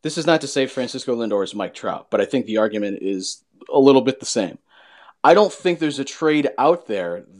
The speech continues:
that really, that you're ever going to get back the,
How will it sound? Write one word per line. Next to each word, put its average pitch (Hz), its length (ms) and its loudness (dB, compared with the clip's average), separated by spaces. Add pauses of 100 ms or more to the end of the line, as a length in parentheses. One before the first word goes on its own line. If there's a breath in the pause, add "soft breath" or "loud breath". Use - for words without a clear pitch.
that 98 420 -4 (1040)
really, 143 840 2
that 151 140 -8
you're 160 140 2
ever 214 220 2
going 185 260 2
to 160 120 -12
get 135 220 -6
back 143 380 -4
the, 123 240 -12